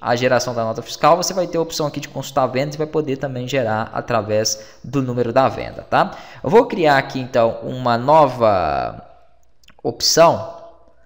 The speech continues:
ou pode, é, pode ser aqui mesmo. Vou colocar ela aqui, ó, chamada certificado digital. E aí, então, ele vai abrir uma tela onde nós selecionaremos, né, os certificados digitais. Então, aqui,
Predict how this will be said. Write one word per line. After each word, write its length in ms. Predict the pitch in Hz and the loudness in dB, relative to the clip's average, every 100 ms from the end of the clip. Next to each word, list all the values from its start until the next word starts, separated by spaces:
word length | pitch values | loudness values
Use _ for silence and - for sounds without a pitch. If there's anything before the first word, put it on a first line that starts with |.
| _ - | _ -16
ou 120 | - | -12
pode, 300 | - 175 170 | -4 -4 -2
é, 140 | 101 - | -4 -6
pode 260 | - - | -6 -8
ser 140 | - - | -6 -8
aqui 180 | - 107 | -10 -12
mesmo. 460 | 95 82 67 67 151 - _ - - _ - _ _ | -10 -8 -10 -14 -20 -20 _ -20 -20 _ -20 _ _
Vou 120 | - | -14
colocar 360 | - 156 117 123 | -4 -2 0 0
ela 140 | 110 | 0
aqui, 260 | 107 - 104 | -2 -6 -6
ó, 120 | 76 | -6
chamada 500 | - 131 120 123 135 | -6 -6 -4 -2 -2
certificado 1120 | 127 - 190 185 - 143 - 127 - 107 117 113 | -2 0 -2 -4 -8 -12 -12 -8 -2 0 0 -4
digital. 840 | 120 117 120 - - - - - - | -10 -10 -10 -8 -8 -10 -16 -20 -10
E 60 | |
aí, 140 | 104 104 | -6 -6
então, 220 | 110 113 | -4 -4
ele 100 | 113 | -2
vai 160 | 120 127 | 0 0
abrir 220 | 113 107 | 0 -2
uma 160 | 123 | -4
tela 420 | 135 - 110 123 135 | -4 -2 0 2 0
onde 280 | 120 120 | -4 -6
nós 360 | 139 104 107 - - - - | -6 -4 -6 -8 -16 -20 -2
selecionaremos, 1300 | - - 180 185 165 - 143 131 120 107 117 123 123 | 2 4 4 4 0 -2 -2 0 2 2 -2 -4 -6
né, 100 | 123 | -4
os 120 | 123 | -2
certificados 800 | - 127 - - - 101 101 101 | -2 -4 -6 -10 -4 -2 -2 -4
digitais. 720 | 104 107 123 - 65 62 - - | -8 -8 -8 -8 -8 -8 -10 -4
Então, 220 | 143 165 | -2 -2
aqui, 480 | - - 170 202 | -4 -6 -6 -6